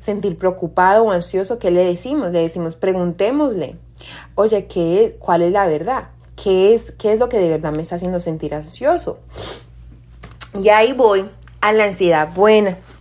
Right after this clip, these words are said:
a la ansiedad buena. La ansiedad buena sí existe. Y es la ansiedad que nos entra porque Diosito o el universo nos está tratando de mandar un mensaje, de, nos está tratando de decir, "Ey, no vayas para allá". ¿Cuántas veces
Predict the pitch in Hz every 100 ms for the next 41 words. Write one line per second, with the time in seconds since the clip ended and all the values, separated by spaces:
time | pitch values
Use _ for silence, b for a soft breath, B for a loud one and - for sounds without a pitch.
0 | - 208 254 285 247 - 190 175 160 190
1 | 208 170 165 165 170 160 180 185 196 175
2 | 180 202 214 - - - 180 175 - -
3 | B B B B 226 226 220 226 247 226
4 | 196 190 180 175 175 226 254 233 196 190
5 | 190 185 190 175 175 B B 180 202 196
6 | 214 202 180 196 190 196 196 196 185 196
7 | 202 185 175 156 151 160 160 160 175 165
8 | 151 147 156 160 - 285 359 226 175 180
9 | 175 185 180 170 170 185 196 190 185 -
10 | - 175 165 165 151 156 - - - -
11 | - B B B 269 277 277 294 285 262
12 | 208 180 180